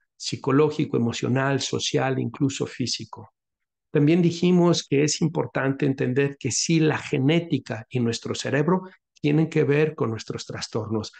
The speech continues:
pero no podemos explicarlo todo desde ese reduccionismo biológico, médico, cerebral, por lo que tenemos que ser cuidadosos con el reduccionismo.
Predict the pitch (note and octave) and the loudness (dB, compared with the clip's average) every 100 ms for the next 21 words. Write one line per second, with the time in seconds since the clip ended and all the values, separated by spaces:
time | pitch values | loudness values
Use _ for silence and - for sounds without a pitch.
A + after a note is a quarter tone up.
0 | - _ _ - C3+ C3+ C#3+ D#3 D#3 D#3 | -20 _ _ -2 2 4 4 2 0 2
1 | D3+ D3 C#3+ - - C3+ C#3 B2+ C3+ B2 | 2 2 0 -4 -4 -4 -2 0 0 -2
2 | - B2+ B2 B2 A#2+ A2+ C3 B2 D3 B2 | -2 -2 0 -2 -2 -2 0 0 0 0
3 | C3+ C3 D3 - - C#3+ C#3+ D3+ C#3 C#3+ | 0 0 -2 -4 0 4 4 4 4 2
4 | B2+ A#2+ B2 A#2 C#3 C#3 - C3+ - A#2+ | 0 0 0 0 0 -2 -6 -8 -4 -2
5 | A2+ C3 B2+ A#2+ B2+ - A2 - A#2 A#2 | 2 2 2 -2 -6 -6 -6 -6 -6 -4
6 | A2+ B2 B2 - _ _ _ - C3 C3 | -2 -2 -4 -8 _ _ _ -4 0 0
7 | C3 C#3 C3 C#3 C#3+ C#3+ - - - C3+ | -2 -2 0 2 0 -2 -4 -4 -2 -2
8 | A2+ A2+ B2 - A2 - G#2+ A2 G#2+ G#2+ | 0 -2 -2 -4 -6 -4 -6 -4 -8 -6
9 | - - G#2 G2 G2 F#2+ | -8 -8 -8 -8 -12 -14